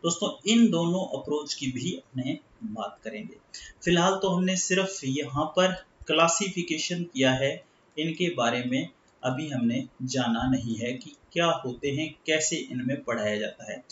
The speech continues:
तो दोस्तों ये classification है, बहुत important है कि method जो होते हैं दो type के होते हैं, old method और न्यू methods। ओल्ड मेथड जो है ट्रांसलेशन क्रम, कम ग्रामर मेथड है और एक डायरेक्ट मेथड है। न्यू मेथड की बात की जाए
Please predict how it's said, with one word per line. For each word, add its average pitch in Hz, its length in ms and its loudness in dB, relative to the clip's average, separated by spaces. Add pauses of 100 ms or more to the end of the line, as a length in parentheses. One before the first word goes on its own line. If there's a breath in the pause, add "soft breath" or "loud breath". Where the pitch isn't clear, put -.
(360 loud breath)
तो 190 80 2
दोस्तों 214 280 6
ये 185 220 4
classification 180 760 0
है, 185 220 -4
बहुत 147 260 -2
important 156 540 -4
है 165 140 -4 (400 loud breath)
कि 151 160 2
method 175 560 6
जो 202 140 8
होते 165 180 0
हैं 170 260 0
दो 151 140 0
type 165 320 0
के 170 60 -4
होते 160 220 -4
हैं, 170 340 -2
old 170 280 4
method 160 360 -6 (120)
और 123 120 -2
न्यू 127 260 2
methods। 170 580 0 (340 loud breath)
ओल्ड 214 260 12
मेथड 208 380 6
जो 180 140 0
है 160 180 0
ट्रांसलेशन 175 760 2
क्रम, 156 240 -6 (180)
कम 151 220 0
ग्रामर 135 320 4
मेथड 160 400 -2
है 170 200 -4
और 131 340 2
एक 131 180 -2
डायरेक्ट 127 360 0
मेथड 165 300 -4
है। 175 180 -2 (360 loud breath)
न्यू 175 160 6
मेथड 208 420 4
की 196 100 -2
बात 165 280 4
की 165 100 0
जाए 139 220 6